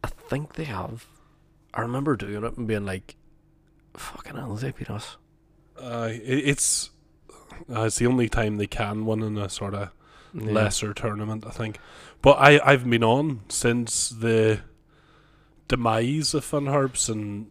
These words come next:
Speaker 2: Horgan's gone.
Speaker 1: Wait, wait, no, no, no,
Speaker 2: All the other boys are
Speaker 1: Right.
Speaker 2: gone.
Speaker 1: This is something that Darren brought on last year, and it, it, it disturbed me.
Speaker 2: Uh, uh,
Speaker 1: Don't,
Speaker 2: mentioning
Speaker 1: don't name them by
Speaker 2: Finn
Speaker 1: their
Speaker 2: Harps.
Speaker 1: name,
Speaker 2: They're,
Speaker 1: yeah.
Speaker 2: they're, they're irrelevant now.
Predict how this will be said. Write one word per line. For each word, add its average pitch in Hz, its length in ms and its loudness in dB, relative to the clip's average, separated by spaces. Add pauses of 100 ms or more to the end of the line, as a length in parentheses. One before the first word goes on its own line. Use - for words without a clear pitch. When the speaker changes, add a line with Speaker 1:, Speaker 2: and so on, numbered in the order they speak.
(120)
Speaker 2:
Horgan's 123 600 0
gone. 120 720 0
Speaker 1:
Wait, 131 340 4
wait, - 180 0
no, - 80 -6
no, - 200 -10
no, - 300 -6
Speaker 2:
All 120 180 4
the 120 140 4
other 117 160 2
boys 117 300 0
are 113 60 -8
Speaker 1:
Right. 110 160 2
Speaker 2:
gone. 113 280 -2 (680)
Speaker 1:
This 156 180 4
is 170 100 6
something 120 260 2
that 107 120 0
Darren 107 220 2
brought 117 140 6
on 117 100 2
last 101 240 0
year, 107 200 -2
and 107 280 -2
it, 113 120 0 (120)
it, 110 160 -2 (180)
it - 140 -2
disturbed 113 640 -2
me. 131 220 -4 (1200)
Speaker 2:
Uh, 139 180 2
uh, 135 80 -4 (140)
Speaker 1:
Don't, 135 120 6
Speaker 2:
mentioning 135 520 4
Speaker 1:
don't 190 240 6
name 120 280 2
them 175 120 2
by 104 100 2
Speaker 2:
Finn 123 100 4
Speaker 1:
their 113 100 6
Speaker 2:
Harps. 120 120 8
Speaker 1:
name, 185 180 2 (120)
Speaker 2:
They're, 220 140 2
Speaker 1:
yeah. 254 60 -2
Speaker 2:
they're, 196 300 2
they're 160 220 4
irrelevant 220 500 4
now. 139 220 -2